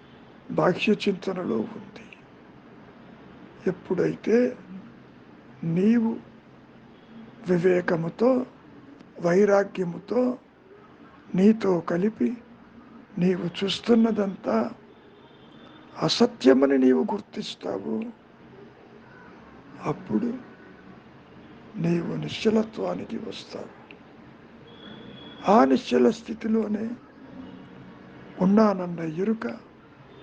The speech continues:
ప్రకాశిస్తుంది. రెండు నేనులు లేవు. తెలుసుకునే నేను, తెలియబడే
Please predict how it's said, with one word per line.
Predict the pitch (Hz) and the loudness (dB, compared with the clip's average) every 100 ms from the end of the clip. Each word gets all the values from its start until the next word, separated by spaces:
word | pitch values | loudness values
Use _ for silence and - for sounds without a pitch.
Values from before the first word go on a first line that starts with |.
| - - - - | -20 -20 -16 -10
ప్రకాశిస్తుంది. | - 208 208 - 196 - - 202 - - - - - - - - - - - - - - - - - - - - | -4 0 0 -2 -8 -12 -12 -12 -14 -18 -20 -20 -20 -20 -20 -20 -20 -20 -20 -20 -20 -20 -20 -20 -20 -20 -10 4
రెండు | 254 262 | 6 6
నేనులు | 240 254 262 262 | 6 4 4 2
లేవు. | 226 170 175 - - - - - - - - - - - - - - - - | 0 -2 -6 -8 -14 -20 -20 -20 -20 -20 -20 -20 -20 -20 -20 -20 -20 0 4
తెలుసుకునే | 196 - 190 175 175 175 | 4 0 -6 -6 -4 -4
నేను, | 175 214 233 247 | 0 2 4 4
తెలియబడే | 233 196 185 196 190 190 190 | 4 0 -2 -2 -4 -2 -2